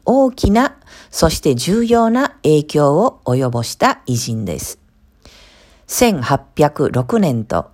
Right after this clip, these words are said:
千八百七年の英軍によるアルゼンチンへの侵攻に抵抗し、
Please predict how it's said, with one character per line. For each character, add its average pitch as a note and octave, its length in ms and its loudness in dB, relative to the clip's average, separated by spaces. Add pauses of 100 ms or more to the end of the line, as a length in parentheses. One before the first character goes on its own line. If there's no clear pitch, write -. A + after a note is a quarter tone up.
千 A3 320 0
八 C3 220 -4 (100)
百 B2+ 260 0
七 D3+ 280 2
年 A#2+ 280 -2
の D#2+ 160 -8 (680)
英 A3 240 6
軍 A3 280 0
に G#3 120 2
よ G3 140 6
る G3+ 260 0 (460)
ア E3 80 4
ル A3 100 2
ゼ G#3+ 180 2
ン F#3+ 100 0
チ C3+ 200 -4
ン A#2+ 120 0
へ A#2+ 80 0
の A2+ 140 -2
侵 D3+ 320 -4
攻 D3 260 -2
に B2 280 -4 (1040)
抵 D#3 240 4
抗 B2+ 220 2
し、 A#2+ 360 -8